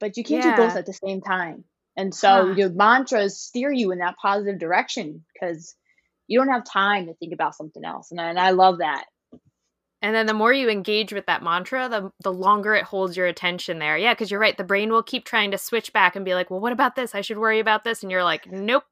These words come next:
Speaker 2: back to the mantra." <laughs> You have,
Speaker 1: <laughs>
Speaker 2: you might have to do it a hundred times, but you can keep, like, pulling yourself back. That's so neat.
Speaker 1: Yeah,
Speaker 2: I love that
Speaker 1: uh,
Speaker 2: example.
Speaker 1: Right? Uh, fantastic. You'll have to give credit to Pop for that. <laughs>
Speaker 2: All right.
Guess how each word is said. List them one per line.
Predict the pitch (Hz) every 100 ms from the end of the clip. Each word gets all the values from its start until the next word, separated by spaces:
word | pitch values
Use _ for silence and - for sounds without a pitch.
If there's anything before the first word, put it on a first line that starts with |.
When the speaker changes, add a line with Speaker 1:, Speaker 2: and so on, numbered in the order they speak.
| _ _
Speaker 2:
back | 226 233
to | - 269
the |
mantra." | 262 269 269 247 247 214 208 -
<laughs> | - - - 370
You | 392 349
have, | 311 233 285
Speaker 1:
<laughs> | 294
Speaker 2:
you | 254 285
might | 285
have | 294 294
to | 277
do | 269
it | 240
a |
hundred | 262 277 233 240 196
times, | 233 302 370 226 202
but | 196 -
you | 208
can | 208 190
keep, | 233 226
like, | 196 180 - -
pulling | - 220 214 220 226
yourself | 220 214 202 190
back. | 202 175 -
That's | 220 -
so | 254 233
neat. | 214 160 - _ _ _ _ _ _ _ _ -
Speaker 1:
Yeah, | 196 214 202 185
Speaker 2:
I |
love | 175 220 226 277
that | 226
Speaker 1:
uh, |
Speaker 2:
example. | 208 190 196 196 196 175 175 - _ _ _ _ 190
Speaker 1:
Right? | 202 208 277 330 240
Uh, |
fantastic. | 240 247 247 240 262 226 - 170
You'll | 226
have | 233
to | 220
give | 240
credit | - 220 214
to | 202
Pop | - 180 -
for | 165
that. | 160 160 -
<laughs> | 370 - - 440
Speaker 2:
All | 220
right. | 214 202 202